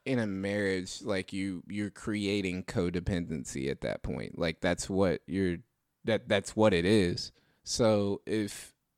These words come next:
like, if somebody's air, tire pressure, doesn't matter if male or female, like, fucking just go, like, w-, please, just put air in the tire.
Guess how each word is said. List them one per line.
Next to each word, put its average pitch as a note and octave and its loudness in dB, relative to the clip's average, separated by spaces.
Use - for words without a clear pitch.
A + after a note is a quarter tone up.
like, G#2+ -2
if - -20
somebody's D3 0
air, B2 6
tire B2 4
pressure, A#2+ 4
doesn't A#2+ 4
matter A2 2
if F#2 0
male F#2+ 6
or F#2+ 8
female, A2 4
like, G#2 0
fucking B2+ 0
just - -4
go, C3 8
like, A#2 6
w-, - -4
please, E3 8
just - -8
put G3 6
air D3+ 6
in D3+ 2
the A2 0
tire. F2 0